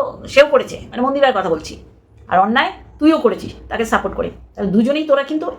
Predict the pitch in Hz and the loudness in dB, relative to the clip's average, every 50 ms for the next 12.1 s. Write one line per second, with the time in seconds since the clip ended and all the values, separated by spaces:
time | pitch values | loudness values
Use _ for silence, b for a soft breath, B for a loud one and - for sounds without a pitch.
0 | - - 214 233 233 - 302 339 339 - - - - _ _ _ _ - - 196 | -10 -2 0 0 0 0 -4 -4 -4 -6 -12 -20 -20 _ _ _ _ -2 2 4
1 | 220 220 214 - 254 294 330 - - _ _ _ _ 220 226 220 214 202 - - | 4 4 2 -2 -4 -4 -4 -6 -16 _ _ _ _ 0 2 2 0 -4 -8 -12
2 | - - _ - 240 226 202 175 - - - - - - _ _ _ _ _ - | -18 -10 _ 4 4 4 4 -2 -8 -10 -14 -16 -18 -20 _ _ _ _ _ -20
3 | - _ _ _ _ _ 302 285 285 294 311 302 311 349 440 453 - - - _ | -20 _ _ _ _ _ 4 6 6 6 2 2 2 2 -4 -8 -12 -18 -20 _
4 | _ _ _ _ _ _ - 190 254 277 294 294 285 285 277 269 247 226 269 262 | _ _ _ _ _ _ 4 4 4 6 4 2 2 4 2 2 2 0 -4 0
5 | 254 269 247 220 220 233 247 262 262 262 254 254 254 254 247 240 240 - - - | 2 2 2 2 2 2 0 0 0 2 2 2 4 4 2 0 -2 -12 -20 -20
6 | - - - 170 175 175 175 175 170 214 247 269 285 262 285 262 - 185 - 240 | -20 -12 -6 -2 0 0 0 -2 4 4 4 4 4 0 2 2 4 6 6 6
7 | 247 240 233 226 - 240 233 247 - b b b b b _ - 214 214 220 - | 6 4 0 0 0 -2 -2 -2 -6 b b b b b _ 2 2 2 4 4
8 | 214 233 - 294 285 285 294 269 254 240 240 226 220 214 - 220 214 - 240 226 | 2 2 2 0 2 2 4 4 4 4 4 0 0 -2 -2 -4 2 2 2 2
9 | 233 - - - 277 247 262 285 294 294 277 262 247 240 220 208 214 226 233 - | 2 -4 2 2 2 4 4 4 4 4 4 4 2 2 0 -4 -6 -8 -4 -2
10 | 302 269 233 233 240 220 - 202 196 202 214 196 196 - 185 160 156 165 - - | 0 0 0 0 -2 -4 0 2 2 2 2 0 -2 -6 -4 -6 -6 -8 -8 -12
11 | b b b b - - 165 - 180 196 220 277 - 254 240 269 247 214 190 233 | b b b b -16 -12 -4 -2 -2 0 -2 -2 -2 -4 0 0 0 2 4 2
12 | 294 370 | 2 2